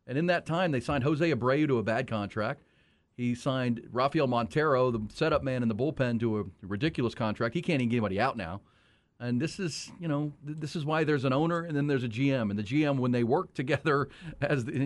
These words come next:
you know, ask Cowboys fans about this, when the owner works with the G M who's doing this on the day-to-day,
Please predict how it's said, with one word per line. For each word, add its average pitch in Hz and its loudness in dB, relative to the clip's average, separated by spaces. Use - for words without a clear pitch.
you 127 -4
know, 101 -6
ask 120 -2
Cowboys 104 -2
fans 87 -6
about 82 -6
this, 120 -2
when 127 -2
the 131 4
owner 151 2
works 147 0
with 120 -10
the 131 -2
G 120 0
M 143 2
who's 123 -2
doing 143 2
this 131 -2
on 123 2
the 117 2
day-to-day, 135 2